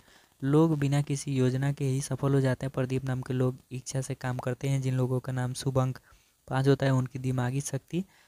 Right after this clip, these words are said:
तेज होती है और उनका स्वभाव सबको पसंद आता है। प्रदीप नाम वाले लोग हमेशा ज्ञान हासिल करने के लिए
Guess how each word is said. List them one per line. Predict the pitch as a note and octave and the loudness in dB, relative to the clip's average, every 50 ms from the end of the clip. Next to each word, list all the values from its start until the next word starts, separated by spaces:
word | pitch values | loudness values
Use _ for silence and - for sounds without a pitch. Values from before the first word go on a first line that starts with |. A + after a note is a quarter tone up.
| _ _ _ | _ _ _
तेज | - C#3 B2+ B2+ | 2 4 6 6
होती | B2+ B2 - - B2 | 6 4 4 0 -2
है | B2 | 2
और | A#2+ B2 B2 | 2 2 2
उनका | B2+ B2+ B2+ - C3 | 2 0 0 -2 -4
स्वभाव | - - C3 B2+ B2+ B2+ C3 | 0 2 2 2 4 2 2
सबको | C3 - C3+ B2+ - - | 2 0 -2 -2 -2 -6
पसंद | B2 - B2 - - C3 C3 C3+ | -4 -4 -4 -2 -2 -2 0 -2
आता | C3 - - | -2 -2 -2
है। | C3+ | -2
प्रदीप | - C#3 B2+ B2+ C3 B2 - - | -2 -2 0 0 -2 -4 -2 -2
नाम | B2+ B2 B2 | -2 0 0
वाले | B2 B2 B2+ B2+ | 0 0 0 2
लोग | B2 B2+ B2+ B2+ | 2 2 2 2
हमेशा | B2+ B2 B2 B2 B2 - B2+ | 2 0 0 -2 -2 -4 -6
ज्ञान | B2 B2 B2+ B2 B2 B2 B2 | -6 -2 -2 0 0 0 2
हासिल | B2 B2+ A#2+ - - B2+ | 0 0 0 -2 -6 -8
करने | - - B2 B2+ B2 | -6 -6 -4 -4 -4
के | A#2+ - - B2+ | -6 -6 -8 -6
लिए | B2+ C#3 E3 | -4 -4 -4